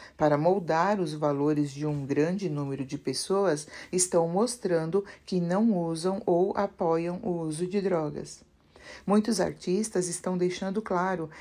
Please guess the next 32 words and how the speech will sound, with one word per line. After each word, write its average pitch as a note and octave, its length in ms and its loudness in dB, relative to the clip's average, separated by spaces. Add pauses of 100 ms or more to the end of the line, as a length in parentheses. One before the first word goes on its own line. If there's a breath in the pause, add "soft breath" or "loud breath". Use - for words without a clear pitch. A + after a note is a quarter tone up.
que F3+ 100 -4
são E3 260 0
por E3 180 0
uma E3 180 0
mudança E3+ 540 -2
positiva G#3 840 2
no D#3 100 -4
mundo. C#3+ 400 -8 (300 soft breath)
Isso F3+ 400 -2 (220 loud breath)
é F3+ 100 4
moldar F3 500 2
os D#3+ 120 -4
valores F3 580 2
de F#3+ 100 -4
uma G3+ 160 2
porção A#3 640 0
de A3 120 -2
pessoas. D3 680 -8 (560 loud breath)
Compreendendo B3+ 680 4
o B3+ 40 2
poder D#3+ 440 2
da D#3 160 -4
mídia E3 420 -2
para D3 180 -6
levantar D3 500 -2
dinheiro D#3+ 600 -2
para D3 320 0
alimentar D3 640 0
pessoas D#3 460 -4
famintas, F3 760 -2 (260 loud breath)
Bob G#3+ 420 2
Geldof, E3+ 720 -2